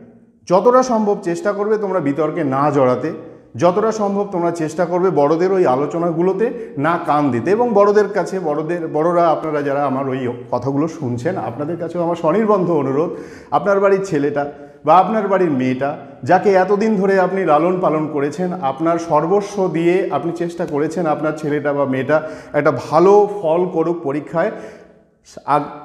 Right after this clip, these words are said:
আর কয়েকদিন পরেই তাদের পরীক্ষাটা এসে গেছে, সেই কথাটা কিন্তু আপনাকেও মাথায় রাখতে হবে। তাই বাড়িতে যতটা সম্ভব, আহ, সুষ্ঠু একটা সুন্দর যাতে পরিবেশ থাকে সেই দিকটা কিন্তু আপনাকে খেয়াল রাখতে হবে।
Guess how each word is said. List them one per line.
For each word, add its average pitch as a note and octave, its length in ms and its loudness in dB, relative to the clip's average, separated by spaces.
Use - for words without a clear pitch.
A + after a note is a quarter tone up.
আর D#3 120 2
কয়েকদিন F3+ 460 2
পরেই E3+ 240 0
তাদের D#3 320 -2
পরীক্ষাটা G3+ 460 0
এসে F3+ 280 4
গেছে, F#3+ 240 0
সেই E3+ 240 0
কথাটা F3+ 280 -2
কিন্তু F#3 240 -4
আপনাকেও F#3 440 2
মাথায় B2+ 340 0
রাখতে A#2+ 260 -2
হবে। A#2 220 -2
তাই D#3 180 2
বাড়িতে F#3 440 2
যতটা F3+ 360 -2
সম্ভব, F#3+ 460 -8
আহ, D#3 80 0
সুষ্ঠু F#3+ 400 -4
একটা E3 260 -2
সুন্দর D#3+ 400 0
যাতে E3 200 -4
পরিবেশ C#3 560 0
থাকে - 200 -6
সেই E3 180 -2
দিকটা F#3 260 -4
কিন্তু G#3 220 -4
আপনাকে G3+ 360 -2
খেয়াল G#3 300 4
রাখতে B2+ 300 -2
হবে। G2+ 200 -6